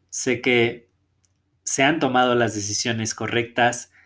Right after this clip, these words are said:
y nos estaremos escuchando muy, muy pronto. Muchas gracias. Y si crees que este episodio te ha sido de valor, compártelo con más personas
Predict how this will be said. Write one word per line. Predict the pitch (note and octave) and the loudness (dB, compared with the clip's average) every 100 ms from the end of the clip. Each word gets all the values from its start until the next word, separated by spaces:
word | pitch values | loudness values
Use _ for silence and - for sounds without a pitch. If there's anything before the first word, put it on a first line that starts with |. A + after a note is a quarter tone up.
| _ _ _ _ _ - | _ _ _ _ _ -8
y | A#2 A#2 A2+ A2 - | -2 0 0 -2 -4
nos | B2 A#2 | -4 -4
estaremos | G#2+ B2+ C#3 D3 | 0 0 2 2
escuchando | A#2 - - A2 A2 A2 C#3 _ | 0 -2 -2 0 0 -2 -4 _
muy, | C3 C#3+ C3+ | 0 0 2
muy | B2+ | -2
pronto. | A2 G#2 F#2+ G#2 - _ | -2 -6 -6 -10 -16 _
Muchas | D#3+ F#3 F#3+ | 2 4 4
gracias. | C#3 C#3 D#3+ D#3+ F#3+ - - _ _ _ | 4 4 4 2 2 -6 -20 _ _ _
Y | - C3 B2 B2 | -4 -2 -2 -4
si | B2 | -4
crees | A2+ D3+ D3+ | 2 2 2
que | D#3+ | 2
este | D3 D3 | 2 2
episodio | D3 C3 B2 C3+ C#3+ C#3 | 0 0 0 2 0 0
te | C3 | 0
ha | B2 | 0
sido | C#3 B2+ | 0 0
de | B2 | 0
valor, | A2 G#2+ B2+ F3+ F#3+ - _ _ | 0 2 2 0 -2 -16 _ _
compártelo | E3 E3 G#3 G#3+ E3+ | -6 0 2 4 2
con | C#3 | 2
más | C3 C3 | -2 -2
personas | C3+ A#2 A#2 G#2+ G#2 - | -4 -4 -6 -8 -10 -16